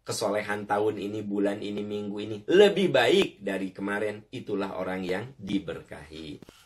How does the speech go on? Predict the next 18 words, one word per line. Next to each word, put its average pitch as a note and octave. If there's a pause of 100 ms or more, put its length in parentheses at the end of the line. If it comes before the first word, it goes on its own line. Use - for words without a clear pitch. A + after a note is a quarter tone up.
Jadi F2+
kita G#2
boleh F#2+
mengatakan F#2
sama G2+
teman G2+
kita, A#2+ (400)
"Barakallahu F2+
fiik, E2
semoga F2+
Allah E2+
memberkahi E2+
Anda," D2+
ya, C3 (160)
begitu. - (440)
Artinya, A2 (280)
kita G#2+
mendoakan G#2